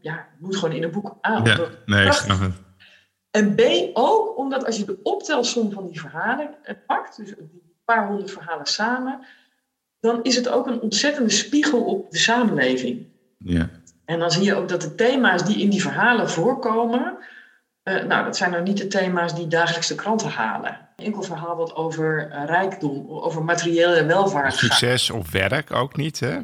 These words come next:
Speaker 1: Nee, dus, het ge-, dus er zijn er maar één of twee, of het werk. Eh, maar inderdaad, succes of status of macht of, eh, nou, de rijkdom, eh, snoepreisjes, weet ik wat, de tweede auto, het huisje in Frankrijk.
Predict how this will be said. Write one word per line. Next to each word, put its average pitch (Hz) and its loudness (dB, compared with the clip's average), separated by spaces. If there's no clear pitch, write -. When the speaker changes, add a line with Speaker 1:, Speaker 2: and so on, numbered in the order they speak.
Speaker 1:
Nee, - 0
dus, 233 2
het 233 2
ge-, - 2
dus 233 4
er 233 -4
zijn 226 4
er 220 4
maar 214 4
één 240 4
of 220 2
twee, 247 4
of 202 0
het 151 -6
werk. 247 2
Eh, 190 4
maar 202 2
inderdaad, 226 4
succes 285 4
of - -2
status 233 2
of 160 -6
macht 196 2
of, 165 -4
eh, 165 -8
nou, 185 -10
de 185 -4
rijkdom, 202 -2
eh, 196 -8
snoepreisjes, 208 -2
weet 196 -4
ik 226 -4
wat, 180 -8
de - -16
tweede 208 2
auto, 175 0
het - -20
huisje 196 0
in 202 -8
Frankrijk. 190 -6